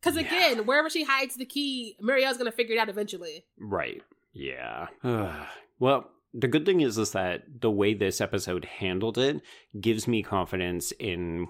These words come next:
Speaker 2: what we will have to see in the future. Like, they may,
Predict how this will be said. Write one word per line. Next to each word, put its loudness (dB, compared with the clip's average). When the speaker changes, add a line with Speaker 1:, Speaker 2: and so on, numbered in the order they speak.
Speaker 2:
what -2
we -4
will -4
have -4
to -10
see -4
in -8
the -8
future. -10
Like, -2
they 2
may, 0